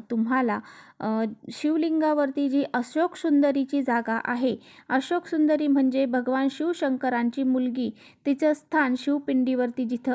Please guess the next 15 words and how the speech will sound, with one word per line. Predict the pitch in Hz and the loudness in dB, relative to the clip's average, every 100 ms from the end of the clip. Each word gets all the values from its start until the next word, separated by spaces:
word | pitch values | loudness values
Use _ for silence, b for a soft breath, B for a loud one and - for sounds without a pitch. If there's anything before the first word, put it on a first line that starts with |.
| - | -2
आहे, | 247 262 240 | -4 0 -2
त्या | 220 277 | 0 -2
ठिकाणी | 277 269 254 247 254 | -2 -4 -2 0 2
हे | 254 | 0
पानं | 247 240 226 233 254 | -2 -2 0 -2 -2
तुम्हाला | 226 233 220 - - | -2 0 -2 -2 -2
अर्पण | 247 - 233 | -2 -2 -2
करायचे | 254 262 233 196 214 | 0 0 0 -2 -4
आहेत. | 202 208 B B B - | -4 -4 B B B -4
आता | 277 311 | -2 2
तुम्हाला | 330 311 302 | 2 4 2
मी | 311 | 0
स्क्रीनवरती | 302 - 302 330 311 302 285 294 | -2 -4 0 2 2 0 -2 -2
दाखवते | 254 226 - 269 262 226 233 | -2 -2 -2 -2 0 -2 -2
की | 254 262 | -4 -4